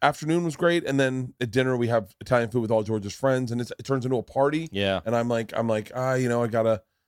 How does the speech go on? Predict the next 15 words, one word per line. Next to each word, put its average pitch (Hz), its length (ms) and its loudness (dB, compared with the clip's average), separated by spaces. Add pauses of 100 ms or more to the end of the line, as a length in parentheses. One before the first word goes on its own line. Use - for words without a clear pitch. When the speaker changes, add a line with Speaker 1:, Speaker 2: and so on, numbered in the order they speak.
(160)
Speaker 1:
I, 131 100 2
and 151 160 2
I 156 60 2
don't 185 300 0
do 185 140 -2
too - 240 -6
bad 151 360 0
with 160 120 -8
the 151 60 -4
meal, 160 260 0
but 143 160 -2
it's 117 140 -8
not 104 300 -2
perfect. 110 600 -2
Speaker 2:
Yeah. 101 260 0